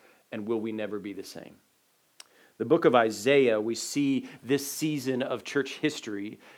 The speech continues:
uh, transformed in a radical way. Isaiah verses, chapters one through thirty-nine is all about a prophetic critique of the empire. It's a prophetic critique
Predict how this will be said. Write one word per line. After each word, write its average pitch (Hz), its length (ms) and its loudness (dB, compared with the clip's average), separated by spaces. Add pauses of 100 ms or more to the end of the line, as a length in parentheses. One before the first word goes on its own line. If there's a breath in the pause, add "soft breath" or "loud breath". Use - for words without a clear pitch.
(160 soft breath)
uh, 120 340 -2 (100)
transformed 147 800 4
in 131 180 -2
a 123 40 0
radical 127 460 4
way. 113 320 4
Isaiah 131 720 6 (240 loud breath)
verses, 156 420 2
chapters 185 480 4
one 196 400 6
through 190 240 0
thirty-nine 151 1120 4 (260 loud breath)
is 165 280 6 (120)
all 208 280 10
about 143 480 6 (200 loud breath)
a 151 60 -4
prophetic 180 640 4
critique - 720 0
of 131 160 2
the 135 160 4
empire. 117 540 2 (240 loud breath)
It's - 160 2
a 185 40 10
prophetic 202 560 8
critique 196 760 2